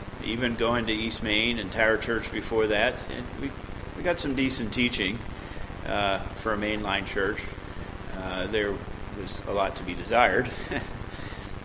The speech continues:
But I felt like when I got to seminary is when I actually started learning things. <laughs> But I had learned so much before that. But it,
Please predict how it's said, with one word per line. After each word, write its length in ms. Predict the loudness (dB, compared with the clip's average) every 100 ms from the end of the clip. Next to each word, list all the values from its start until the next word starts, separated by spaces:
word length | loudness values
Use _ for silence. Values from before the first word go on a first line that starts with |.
| -8 -8 0
But 120 | 4
I 20 |
felt 240 | 8 10 12
like 220 | 10 10
when 100 | 6
I 80 | 8
got 340 | 8 8 6 -2 -8 -8 -8 -6 2
to 480 | 6 8 6 2 -2 -4
seminary 640 | 6 8 10 8 10 10
is 160 | 8 6
when 100 | 4
I 100 | 6
actually 400 | 8 6 4 0
started 340 | 4 6 6
learning 340 | 6 6 6 2
things. 400 | -2 -4 -4 -8
<laughs> 420 | -8 -8 -8 -6 -6 -8 -8 -8 -8 -2
But 80 | 6
I 60 | 8
had 140 | 10
learned 240 | 8 6
so 200 | 8 8
much 300 | 8 6 4
before 340 | 0 4 6 6
that. 240 | 4 0 -6 -10 -8 -8 -8 -8 -8 -8 -4 6
But 220 | 8 10
it, 140 | 8